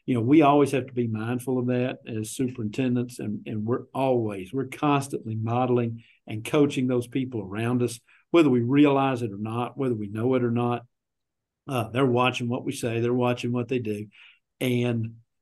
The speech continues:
uh, and they're trying to pick up, they're picking up on how we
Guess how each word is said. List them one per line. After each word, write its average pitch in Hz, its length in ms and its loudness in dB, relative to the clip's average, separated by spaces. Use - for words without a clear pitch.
uh, 113 320 -2
and 120 120 0
they're 117 100 0
trying 120 260 0
to 113 60 -4
pick 120 280 -4
up, 117 180 -4
they're 123 120 0
picking 123 340 0
up 113 140 -6
on 113 120 -4
how 113 200 -4
we 107 340 -4